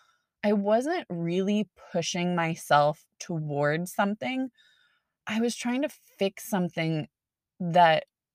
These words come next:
I felt like was wrong with my body. And the feeling of trying to run from that or push against it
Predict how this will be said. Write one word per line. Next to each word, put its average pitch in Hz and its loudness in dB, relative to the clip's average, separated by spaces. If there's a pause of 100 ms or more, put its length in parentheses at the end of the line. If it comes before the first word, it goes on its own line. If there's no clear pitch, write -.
I 180 -2
felt 180 4
like 185 0
was 170 -4
wrong 151 2
with 147 -4
my 139 -6
body. - -4 (1300)
And 196 2
the 202 2
feeling 277 -2
of 190 0
trying 202 0
to 165 -6 (140)
run 165 2
from 254 -2
that 262 -4 (800)
or 185 4
push - -2
against 160 0
it 262 2